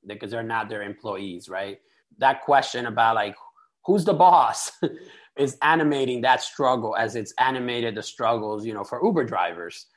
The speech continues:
and the question of joint, like, employment, uh, which I'm trying to figure out. I'm with labor lawyers to understand, like, what's the threshold where the company bears some responsibility for the workplace. And some of these workers, they've worked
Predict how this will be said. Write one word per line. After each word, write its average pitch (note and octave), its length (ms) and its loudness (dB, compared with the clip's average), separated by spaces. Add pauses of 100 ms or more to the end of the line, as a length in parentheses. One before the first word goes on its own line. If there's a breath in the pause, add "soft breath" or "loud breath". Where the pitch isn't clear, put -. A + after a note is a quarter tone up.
(180)
and G#2 340 -4
the A2 60 -4
question B2+ 440 0
of G2+ 160 -8
joint, B2+ 460 -6 (100)
like, A2+ 200 -4
employment, A2+ 580 -8 (300)
uh, G#2 200 2
which A#2 200 -4
I'm C#3+ 100 2
trying D3 240 2
to C#3+ 60 -2
figure C#3 320 0
out. B2+ 280 6
I'm A2+ 140 -2
with A2+ 400 -4
labor C3 340 0
lawyers G#2+ 540 -4 (300)
to B2 100 -4
understand, A#2+ 540 -2
like, A#2 160 0
what's C3+ 180 0
the D3+ 80 -4
threshold B2+ 720 2
where A2+ 440 -2 (340)
the C#3 100 -2
company D3 440 0
bears C3+ 380 0
some C#3 240 -2
responsibility C3 760 -2
for A#2 120 -8
the A2 100 -4
workplace. A2 640 -6 (220)
And B2 260 -2
some E3+ 140 0
of F3+ 80 2
these F#3+ 160 2
workers, D#3 640 0 (200)
they've F#3+ 320 2
worked D#3+ 560 2